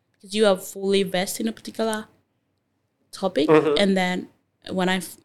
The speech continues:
Speaker 1: will invest in a particular topic, I talk about it because I know that if I have questions, if I have comments,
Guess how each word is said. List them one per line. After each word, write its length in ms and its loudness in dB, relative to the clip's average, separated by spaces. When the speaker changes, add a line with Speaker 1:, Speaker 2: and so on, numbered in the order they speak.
Speaker 1:
will 80 0
invest 320 -2
in 80 0
a 20 -2
particular 320 -2
topic, 320 -4
I 80 -2
talk 220 -4
about 300 -4
it 160 -6
because 320 0
I 100 2
know 280 0
that 400 -2
if 180 -8
I 80 -6
have 180 -8
questions, 520 2
if 120 -4
I 140 -4
have 160 -6
comments, 460 0